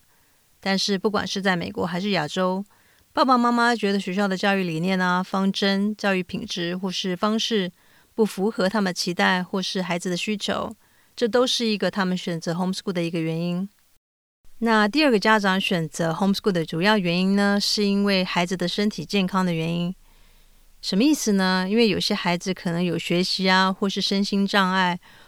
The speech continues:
或是有其他特殊的健康考量，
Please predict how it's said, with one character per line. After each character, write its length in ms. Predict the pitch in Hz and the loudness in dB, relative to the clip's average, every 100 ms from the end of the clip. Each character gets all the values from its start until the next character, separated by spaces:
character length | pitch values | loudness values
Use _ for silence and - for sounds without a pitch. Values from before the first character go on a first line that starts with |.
| - | -8
或 120 | 214 | -4
是 140 | - | 0
有 100 | 202 | 0
其 200 | 165 - | 0 -2
他 180 | 175 185 | 0 0
特 160 | 185 202 | 2 -2
殊 160 | - | 0
的 100 | 180 | -2
健 220 | 175 202 185 | 0 0 0
康 240 | 185 185 | 0 -2
考 200 | 185 - | -2 -2
量， 280 | 101 - | -4 -6